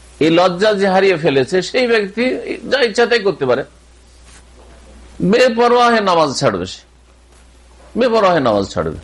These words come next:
যে ব্যক্তি নির্লজ্জ হয়ে গেছে,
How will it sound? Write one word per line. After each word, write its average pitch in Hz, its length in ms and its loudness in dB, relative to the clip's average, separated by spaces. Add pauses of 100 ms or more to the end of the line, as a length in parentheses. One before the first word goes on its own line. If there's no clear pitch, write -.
(3250)
যে 143 260 2
ব্যক্তি 160 260 -2
নির্লজ্জ 156 540 0
হয়ে 147 260 0
গেছে, 113 360 -4